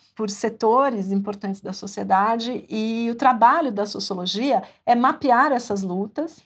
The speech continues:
e tentar, é, mostrar a conexão, né, que existem entre esses temas que aparentemente são se-, setorializados, né, mas que eles todos estão falando a respeito da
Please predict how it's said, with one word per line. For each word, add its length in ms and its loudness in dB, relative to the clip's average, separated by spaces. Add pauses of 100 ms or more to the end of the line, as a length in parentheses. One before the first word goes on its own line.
e 120 -2
tentar, 640 2
é, 340 0
mostrar 640 2
a 20 -4
conexão, 880 0
né, 240 0
que 140 -8
existem 640 -2
entre 280 0
esses 280 -6
temas 440 2 (280)
que 60 2
aparentemente 640 2
são 160 -2
se-, 260 -6
setorializados, 1160 2
né, 220 2 (240)
mas 220 -6
que 80 -6
eles 220 -6
todos 320 -4 (100)
estão 240 -6
falando 420 0
a 40 0
respeito 640 -4 (280)
da 360 4